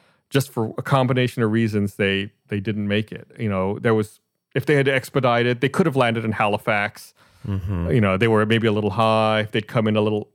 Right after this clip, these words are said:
Speaker 1: it, it's all armchair, you know, piloting
Speaker 2: Yeah.
Speaker 1: though, right? It's like saying, "Oh, they should have come in faster. They should have come in lower. They should have, you know, not worried about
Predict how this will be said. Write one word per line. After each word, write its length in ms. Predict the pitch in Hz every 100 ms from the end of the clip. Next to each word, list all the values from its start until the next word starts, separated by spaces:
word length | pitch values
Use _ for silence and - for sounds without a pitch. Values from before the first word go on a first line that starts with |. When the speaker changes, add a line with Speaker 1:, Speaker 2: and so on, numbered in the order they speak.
| _ -
Speaker 1:
it, 160 | 147 170
it's 140 | -
all 320 | 151 135 127
armchair, 560 | - 120 104 - 87 87 _ -
you 80 | 107
know, 200 | 87 - -
piloting 360 | 113 98 85 87
Speaker 2:
Yeah. 60 | 92
Speaker 1:
though, 60 | 90
right? 220 | 90 -
It's 100 | -
like 120 | 98
saying, 180 | - 107
"Oh, 140 | 135
they 80 | 117
should 160 | 107 110
have 60 |
come 140 | - 107
in 80 | 101
faster. 480 | 131 127 - 131
They 60 | 113
should 120 | -
have 60 | 110
come 160 | 110 95
in 60 |
lower. 340 | 101 123 117 113
They 60 |
should 180 | 110 110
have, 100 | 95 _ _ -
you 80 | 113
know, 80 | 101
not 220 | 104 113
worried 200 | 117 104
about 260 | 104 98